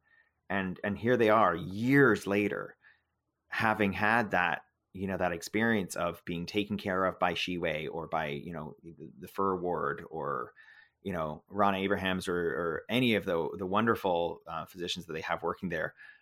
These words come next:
Um, and that was the turning point for the rest of their life. And, um, and here I was sort of bearing witness to that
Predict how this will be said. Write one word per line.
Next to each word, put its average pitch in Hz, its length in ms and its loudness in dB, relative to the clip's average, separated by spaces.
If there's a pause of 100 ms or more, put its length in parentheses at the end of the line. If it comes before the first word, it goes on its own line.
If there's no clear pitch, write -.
(120)
Um, 73 460 -4 (140)
and 87 80 -12
that 120 180 2
was 120 160 -2
the 113 140 2
turning 151 380 -2
point - 320 -6
for - 100 -8
the 95 100 -2
rest 139 240 -2
of 127 80 -2
their 127 120 4
life. - 420 0
And, 85 280 -10 (160)
um, 82 200 -8
and 87 120 -6
here 120 180 2
I 117 80 4
was 92 280 2
sort 92 140 0
of - 80 -6
bearing 87 220 -4
witness 87 300 -4
to 85 120 -8
that 78 240 -6